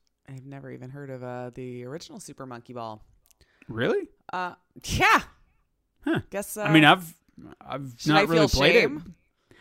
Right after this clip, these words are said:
Speaker 2: No, I thought it was at least a well-known property to a point, but I mean, I'm not
Speaker 1: Maybe
Speaker 2: saying
Speaker 1: I'll
Speaker 2: I've
Speaker 1: have to look
Speaker 2: played
Speaker 1: it
Speaker 2: it,
Speaker 1: up.
Speaker 2: and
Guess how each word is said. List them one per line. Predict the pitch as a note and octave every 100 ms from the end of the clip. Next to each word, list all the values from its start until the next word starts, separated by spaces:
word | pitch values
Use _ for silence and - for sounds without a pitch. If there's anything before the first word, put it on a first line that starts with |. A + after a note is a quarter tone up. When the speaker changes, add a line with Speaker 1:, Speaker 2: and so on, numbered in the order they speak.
| _ -
Speaker 2:
No, | D#3+ C#4
I | D#3
thought | C#3+ D#3+
it | E3
was | E3+ D3 - -
at | - C#3
least | D#3+ -
a | D3
well-known | A#2+ C#3 D3+ C#3+ C#3
property | A#2+ C3 D#3+ D#3+ B2+
to | A#2 B2
a | G#2+
point, | - F#3 C#3+ C3+
but | A#2 A2+ - -
I |
mean, | E3 E3+
I'm | D#3+ E3+
not | E3+
Speaker 1:
Maybe | -
Speaker 2:
saying | E3+ D#3
Speaker 1:
I'll | D3
Speaker 2:
I've |
Speaker 1:
have | -
to |
look | C3+
Speaker 2:
played | D3+
Speaker 1:
it | E3
Speaker 2:
it, | D#3
Speaker 1:
up. | B2
Speaker 2:
and | B2+ A#2+